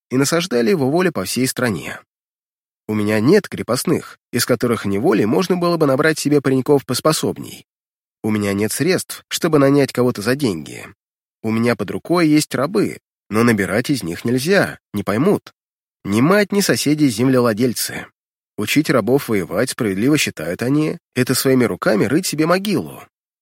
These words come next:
Где же тогда взять ту команду, о которой потом летописец напишет, что они выросли вместе с царем и преданно служили ему во всем,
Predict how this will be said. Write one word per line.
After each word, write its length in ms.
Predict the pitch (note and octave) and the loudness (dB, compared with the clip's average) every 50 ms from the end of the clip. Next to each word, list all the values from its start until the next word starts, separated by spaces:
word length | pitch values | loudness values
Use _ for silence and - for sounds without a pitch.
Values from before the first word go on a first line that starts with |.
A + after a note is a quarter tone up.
| _ _ _ _ _ _ _ - | _ _ _ _ _ _ _ -12
Где 280 | G2+ G2 F2+ B2+ D3 | -8 -2 2 4 4
же 140 | D3+ C#3+ D3+ | 4 4 2
тогда 340 | C#3 C#3 C3 B2+ C3 C3 C3 | 2 2 2 4 4 4 4
взять 380 | A#2+ G2+ A#2 A#2+ A#2 - - - | 4 2 0 0 0 0 -2 -2
ту 140 | - A#2+ A2+ | -2 -2 -2
команду, 680 | - F#2 F#2 A#2 F3 G#3+ G#3+ E3+ F#2 - E2 D#2+ C#2 - | -2 0 2 2 4 4 2 0 0 -4 -6 -8 -8 -6
о 80 | - A#2 | -6 -2
которой 320 | - D3+ - C#3+ C3+ C3 | -2 0 0 2 2 2
потом 280 | A#2 A#2+ A2+ - B2 A#2+ | 0 0 0 0 0 0
летописец 540 | A#2+ A#2+ A2+ A#2 G#2+ B2+ A#2+ A2 A2+ - - | 0 0 -2 -2 -2 -2 -2 -2 -4 -6 -4
напишет, 680 | F#2+ F#2 F#2 - G3 - - - E2 - - - _ _ | -6 -6 -4 -4 -4 -4 -2 -4 -6 -10 -16 -20 _ _
что 200 | - - - B2 | -8 -4 0 0
они 120 | A#2+ A2+ A2 | 2 2 2
выросли 420 | B2 F3+ A3 A3 G3 - G3 F#3+ | 2 2 2 2 0 0 0 0
вместе 360 | F3 F#3 F#3 F3+ E3+ - D#3 | 2 2 2 2 2 2 0
с 60 | C#3+ | -2
царем 520 | - - G#2 G2+ A#2 D3+ F3 F3 F3 E3+ - _ _ _ _ - | 0 0 0 2 4 4 4 4 2 0 -4 _ _ _ _ -6
и 80 | A#2 | -4
преданно 400 | A#2 - G3+ A#3 A#3+ A3+ G#3+ G3+ | -2 0 2 2 4 4 4 4
служили 400 | F3+ - A2 F#2+ - D3+ F3 F#3 | 4 2 -2 0 2 2 2 4
ему 240 | E3+ E3 E3 D#3+ D3+ | 2 2 4 4 2
во 120 | A#2 F#2 | 2 2
всем, 420 | F2+ - - - E3+ F3 F3 E3+ | 0 -2 -2 -2 0 0 0 -2